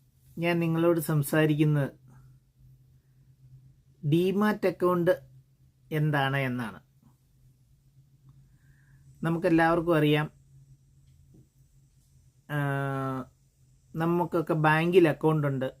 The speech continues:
ബാങ്കിലെ സേവിങ്സ് അക്കൗണ്ട് എന്താണ് എന്ന് നമുക്കെല്ലാവർക്കും അറിയാം. ബാങ്കിലെ സേവിങ്സ് അക്കൗണ്ടിലാണ് നമ്മൾ പൈസ ഇടുകയും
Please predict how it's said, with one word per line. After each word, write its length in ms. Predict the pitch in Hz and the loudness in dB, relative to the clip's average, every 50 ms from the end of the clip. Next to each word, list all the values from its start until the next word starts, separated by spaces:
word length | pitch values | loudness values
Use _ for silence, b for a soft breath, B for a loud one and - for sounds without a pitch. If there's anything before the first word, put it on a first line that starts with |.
| _ _ _ _ _ _ _ _ _ - 147 156 | _ _ _ _ _ _ _ _ _ -4 -2 0
ബാങ്കിലെ 420 | 156 160 170 175 170 180 185 180 165 - - | 0 0 2 2 4 4 4 2 2 2 2
സേവിങ്സ് 520 | 165 165 165 165 170 185 190 180 - - 190 - | 4 4 4 4 2 0 -2 -2 -2 -4 -4 -2
അക്കൗണ്ട് 360 | - 180 180 180 175 160 147 147 143 | -2 -2 0 0 0 0 0 0 0
എന്താണ് 460 | 151 143 151 143 139 139 143 151 156 - _ _ _ _ - 147 | 0 0 0 0 2 0 0 -2 -4 -6 _ _ _ _ -6 -2
എന്ന് 140 | 147 151 151 143 143 | 0 0 2 2 0
നമുക്കെല്ലാവർക്കും 720 | 143 143 135 - 135 123 127 131 131 135 131 - - 120 117 110 | 0 0 0 -2 -2 0 0 2 2 0 0 -2 -4 -6 -6 -6
അറിയാം. 220 | 107 101 98 - _ _ _ _ _ _ _ _ _ _ _ _ _ _ _ _ _ _ _ _ b b b b b b b b b b b b _ - 151 | -8 -10 -12 -14 _ _ _ _ _ _ _ _ _ _ _ _ _ _ _ _ _ _ _ _ b b b b b b b b b b b b _ 0 2
ബാങ്കിലെ 420 | 151 165 170 165 180 180 185 175 151 - | 2 2 4 4 4 4 4 2 2 0
സേവിങ്സ് 480 | 160 165 165 160 175 175 175 151 - - 175 156 | 2 2 2 2 2 0 0 -2 -2 -4 -2 -2
അക്കൗണ്ടിലാണ് 600 | - 170 175 170 165 156 147 139 143 143 143 139 - - _ _ _ _ _ _ _ _ _ _ _ _ _ _ _ _ _ _ _ _ - 147 147 | 0 0 2 2 2 2 2 2 0 -2 -2 -4 -8 -12 _ _ _ _ _ _ _ _ _ _ _ _ _ _ _ _ _ _ _ _ -4 -2 0
നമ്മൾ 260 | 147 147 151 151 151 156 160 - - _ _ _ _ _ _ _ _ _ _ _ _ _ _ _ _ _ _ _ _ _ - | 2 2 2 2 2 0 -2 -4 -10 _ _ _ _ _ _ _ _ _ _ _ _ _ _ _ _ _ _ _ _ _ -2
പൈസ 220 | 151 156 151 147 - 175 165 | 0 0 0 2 4 4 4
ഇടുകയും 360 | 156 151 151 147 156 160 170 | 4 4 4 4 2 2 2